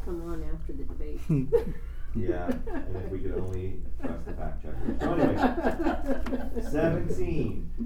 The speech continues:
Speaker 3: So I'm just, uh, seventeen and eighteen and nineteen and twenty, I'm just, I'm giving you some samples of this. But I mentioned, uh, here that, um, I,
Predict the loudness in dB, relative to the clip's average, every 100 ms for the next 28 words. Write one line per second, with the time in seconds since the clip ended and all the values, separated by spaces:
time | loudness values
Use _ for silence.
0 | 0 2 2 0 0 -2 0 0 0 0
1 | 0 0 0 -2 -2 -2 -2 0 0 0
2 | -2 -4 0 0 0 -2 -2 0 -2 -2
3 | -2 -2 -2 -2 0 0 0 0 0 -2
4 | 0 -2 -2 -2 -2 -4 -4 -4 -2 -2
5 | -2 0 0 -2 -2 -2 -2 -2 -2 0
6 | 0 0 0 -2 -4 -2 -2 -2 -2 -2
7 | -2 -2 -2 -2 -4 -4 -4 -2 0 -2
8 | -4 -4 -4 -2 -2 -4 -4 -4 -2 -2
9 | -2 -2 -2 -2 0 0 0